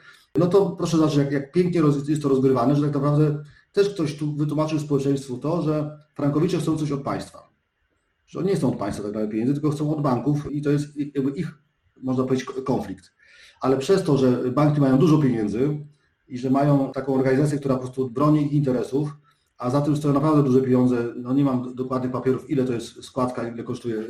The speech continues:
<laughs> ile, jaki ma budżet jest w Związku Ba-, Banków Polskich, ale słyszałem o, o grubych dziesięć, dziesięciu milionach, e, rocznie, to wtedy tak naprawdę można, e, kupować polityków. Ja nie mówię teraz, że mamy ich korumpować, mamy teraz ich, nie wiem, haki na nich łapać i tak dalej, ale można zrobić to w sposób, bym powiedział, taki merytoryczny, czyli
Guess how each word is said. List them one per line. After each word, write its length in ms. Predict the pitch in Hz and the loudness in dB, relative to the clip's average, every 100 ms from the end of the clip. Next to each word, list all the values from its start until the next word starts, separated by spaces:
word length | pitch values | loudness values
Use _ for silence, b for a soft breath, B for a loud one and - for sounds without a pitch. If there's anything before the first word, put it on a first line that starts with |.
| 131 | -6
<laughs> 120 | 139 | -2
ile, 340 | 135 127 120 | 0 2 0
jaki 160 | 131 131 | -2 -2
ma 60 | 123 | 0
budżet 220 | 139 127 | 2 2
jest 140 | 120 | 0
w 100 | 135 | -2
Związku 260 | 120 127 127 | -2 -2 -2
Ba-, 80 | 127 | -2
Banków 280 | 123 127 | -2 -4
Polskich, 280 | 131 156 151 | -4 -4 -2
ale 100 | 135 | -4
słyszałem 280 | 127 139 135 | -2 -2 -2
o, 140 | 127 B B B _ | -4 B B B _
o 80 | 120 | -4
grubych 420 | 131 147 131 - | 2 4 4 2
dziesięć, 280 | - - 131 | -6 -6 -4
dziesięciu 360 | 139 143 143 131 | 0 0 2 2
milionach, 320 | 131 117 117 | 4 2 -2
e, 400 | - 120 117 113 | -8 -12 -12 -8
rocznie, 480 | 110 - 131 170 - _ | -10 -8 -8 -8 -10 _
to 100 | - | -4
wtedy 260 | 135 196 180 | 2 4 6
tak 160 | 151 143 | 6 4
naprawdę 400 | 123 117 135 156 | 4 2 2 4
można, 420 | 139 139 165 165 | 4 4 2 0
e, 160 | 151 | 0
kupować 380 | 151 170 147 107 | -2 0 0 0
polityków. 540 | 104 101 98 - - _ _ _ _ | -2 -4 -4 -8 -14 _ _ _ _
Ja 80 | 117 | 0
nie 60 | 160 | 2
mówię 100 | 170 | 4
teraz, 140 | 143 | 2
że 80 | 135 | 4
mamy 120 | 131 | 2
ich 120 | 123 | 0
korumpować, 540 | 131 131 127 135 117 113 | 0 2 4 2 2 0
mamy 180 | 110 | -4
teraz 200 | 110 110 | -4 -8
ich, 160 | 110 104 | -8 -8
nie 100 | 110 | -4
wiem, 280 | 104 95 - _ _ - | -4 -6 -10 _ _ -4
haki 300 | 139 143 131 | -2 4 4
na 100 | 120 | 4
nich 120 | 113 | 2
łapać 280 | 117 107 - | 2 0 -2
i 20 | |
tak 140 | 113 | -2
dalej, 240 | 104 92 87 | 0 0 -2
ale 280 | 117 131 139 | 0 2 2
można 280 | 156 160 160 | 0 2 2
zrobić 360 | 165 151 - | 0 -2 -6
to 80 | 151 | -8
w 40 | |
sposób, 360 | 147 151 151 147 | -6 -6 -6 -6
bym 120 | 143 | -2
powiedział, 240 | 147 143 139 | 0 2 2
taki 200 | 139 139 | 2 4
merytoryczny, 560 | 151 147 127 113 143 | 6 6 4 2 -4
czyli 320 | 143 139 135 | -2 0 0